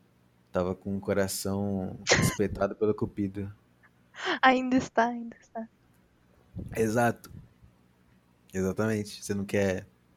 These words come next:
Speaker 1: contar um relato aí? Sem, sem dar detalhes às pessoas, por favor, pra não ter problema depois.
Speaker 2: Putz.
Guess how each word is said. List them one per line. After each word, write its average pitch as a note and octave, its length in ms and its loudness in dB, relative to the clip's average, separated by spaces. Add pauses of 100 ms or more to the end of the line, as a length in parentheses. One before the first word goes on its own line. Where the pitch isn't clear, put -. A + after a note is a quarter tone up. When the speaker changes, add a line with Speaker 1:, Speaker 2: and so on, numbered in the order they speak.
(320)
Speaker 1:
contar F#2+ 400 0
um G2+ 60 0
relato F#2+ 460 0
aí? F#2+ 100 -4 (100)
Sem, B2 300 2
sem B2+ 180 0
dar D3 120 6
detalhes G#2+ 460 2
às F#2+ 120 -2
pessoas, F#2 380 -6
por - 100 -16
favor, F#2 320 -2
pra F2+ 160 -8
não F2+ 180 -10 (140)
ter F#2+ 100 -8
problema F2+ 320 -2
depois. F#2+ 460 -8 (920)
Speaker 2:
Putz. - 520 -10